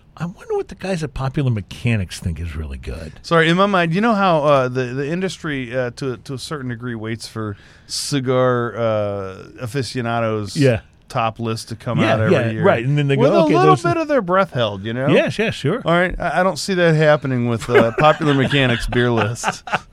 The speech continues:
Speaker 1: Well, maybe we need to change that. After all, these are hardworking guys. If
Speaker 2: They
Speaker 1: anybody needs a good, tasty, low-calorie, low A B V, uh,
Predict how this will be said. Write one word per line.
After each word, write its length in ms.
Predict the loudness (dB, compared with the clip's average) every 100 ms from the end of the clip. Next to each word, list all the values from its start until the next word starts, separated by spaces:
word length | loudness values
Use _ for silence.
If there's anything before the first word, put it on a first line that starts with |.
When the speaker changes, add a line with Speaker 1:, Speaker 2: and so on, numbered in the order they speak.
| -8 -8 -18 -18 -8
Speaker 1:
Well, 140 | -4 0
maybe 260 | 0 2
we 140 | 0 0
need 180 | -4 -6
to 80 |
change 440 | -6 -2 2 2 2
that. 220 | 2 4
After 320 | 2 2 0
all, 120 | 2 2
these 200 | 0 -2
are 80 |
hardworking 680 | 0 0 0 0 0 0 0
guys. 460 | 0 -2 -6 -12 0
If 140 | 2
Speaker 2:
They 60 | 2
Speaker 1:
anybody 360 | 2 2 2 2
needs 340 | 0 0 -4 -12 -20 -20 -4
a 100 | 2
good, 520 | 2 4 6 6 2 -4 _ _ _ -16
tasty, 880 | -8 -2 0 0 -2 -2 0 -2 -6 -10 0
low-calorie, 640 | 2 2 2 0 2 2
low 240 | 2 4
A 80 | 2
B 160 | 2 2
V, 440 | 2 0 0 -2
uh, 140 | -2